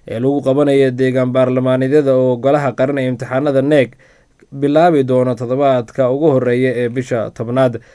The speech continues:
Madaxa fulinta ee guddiga adeega macallimiinta ee dalka ayaa xustay in uunan jirin kormeero ama ilaaliyo imtixaanada oo ku sugnaan doona xarun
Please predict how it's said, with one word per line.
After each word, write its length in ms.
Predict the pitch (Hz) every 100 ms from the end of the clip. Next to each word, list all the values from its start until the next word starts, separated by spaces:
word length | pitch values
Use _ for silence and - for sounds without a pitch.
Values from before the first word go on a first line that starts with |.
| _ -
Madaxa 280 | 123 117 113
fulinta 300 | 127 131 127
ee 40 | 120
guddiga 400 | 135 131 123 117
adeega 320 | 120 135 123
macallimiinta 500 | 113 104 117 131 127 120
ee 40 |
dalka 300 | 123 135 127 120
ayaa 200 | 147 123
xustay 320 | 123 - 151 - - _ -
in 200 | 208 175
uunan 280 | 170 151 143
jirin 260 | 147 175 165
kormeero 480 | 143 139 139 147
ama 240 | 165 151 143
ilaaliyo 460 | 139 135 135 156 151
imtixaanada 560 | 135 123 135 156 131
oo 220 | 113 123
ku 100 | 123 165
sugnaan 380 | 135 135 147 139
doona 240 | 135 131 127
xarun 320 | 139 170